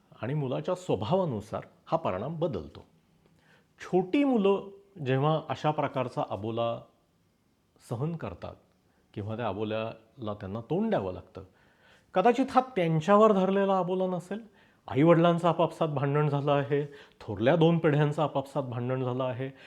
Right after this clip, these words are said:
आणि त्याच्यात कोणीतरी अबोला धरलेला आहे, हे असेल कदाचित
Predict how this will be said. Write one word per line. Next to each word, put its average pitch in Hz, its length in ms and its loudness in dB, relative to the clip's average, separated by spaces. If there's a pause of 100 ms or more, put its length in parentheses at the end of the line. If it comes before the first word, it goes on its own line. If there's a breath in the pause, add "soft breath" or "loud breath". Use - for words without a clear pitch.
(140 loud breath)
आणि 147 120 0
त्याच्यात 160 520 -2
कोणीतरी 180 340 4
अबोला 151 380 4
धरलेला 139 420 -2
आहे, 123 400 -6 (500 soft breath)
हे 185 260 8
असेल 196 280 6
कदाचित 185 380 2